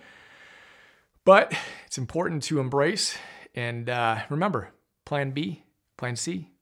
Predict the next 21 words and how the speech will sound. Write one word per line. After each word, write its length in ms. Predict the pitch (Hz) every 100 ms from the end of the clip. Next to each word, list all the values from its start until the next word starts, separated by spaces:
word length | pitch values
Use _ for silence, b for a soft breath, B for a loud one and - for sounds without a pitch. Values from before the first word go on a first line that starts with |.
| _
plan 260 | 131 131
D. 280 | 127 165 190 b b b
Plan 180 | 147 160
A 100 | 175
fails, 280 | 170 156 135
you 40 |
have 80 | 120
twenty-five 480 | - 131 127 127 123
other 160 | 120
letters. 360 | 110 104 92 - _ _ _
Go 100 | -
start 220 | 117 123
working 240 | 113 110 104
it. 100 | 113 _ B B B B B B
All 60 | 147
right, 100 | 147
so 100 | 175
our 60 |
ninth 560 | 170 180 196 262 - -
big 220 | 208 214
idea 640 | 220 220 165 147 120 113